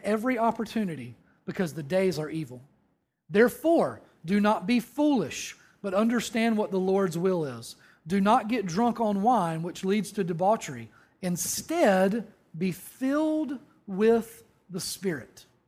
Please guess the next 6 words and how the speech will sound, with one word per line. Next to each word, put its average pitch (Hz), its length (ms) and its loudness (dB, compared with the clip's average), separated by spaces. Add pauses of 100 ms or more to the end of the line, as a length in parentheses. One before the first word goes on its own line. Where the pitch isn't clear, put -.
(1800)
Well, 156 120 -6
we've 175 140 0
seen 226 260 2
that 208 180 2
Spirit 214 680 -2
word 175 580 0